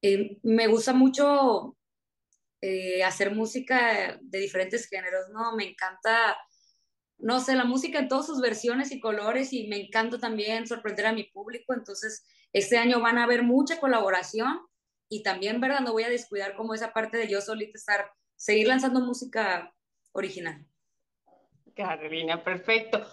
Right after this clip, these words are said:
Speaker 2: Bueno, hablemos, por favor, y esta es una invitación para que tú me recomiendes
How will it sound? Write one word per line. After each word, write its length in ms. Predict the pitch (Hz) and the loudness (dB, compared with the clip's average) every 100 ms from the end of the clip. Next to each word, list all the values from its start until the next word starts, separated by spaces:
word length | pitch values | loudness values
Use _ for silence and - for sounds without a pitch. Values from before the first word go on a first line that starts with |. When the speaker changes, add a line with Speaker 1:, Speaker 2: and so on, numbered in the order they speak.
| _ - | _ 2
Speaker 2:
Bueno, 200 | 262 254 | 2 4
hablemos, 440 | 254 269 285 320 330 | 4 4 2 0 -4
por 180 | 370 370 | -4 2
favor, 400 | 285 240 233 302 | 4 6 4 0
y 240 | - 233 | -4 -4
esta 160 | 208 233 | -4 -8
es 80 | 247 | -8
una 120 | 262 | -8
invitación 440 | 262 254 214 196 | -6 -6 -6 -4
para 200 | 185 220 | -2 -2
que 80 | 233 | -4
tú 140 | 226 | -2
me 120 | 233 262 | 0 2
recomiendes 1080 | 294 285 240 220 214 185 175 165 226 - | 0 2 2 4 2 2 -2 -4 -6 -10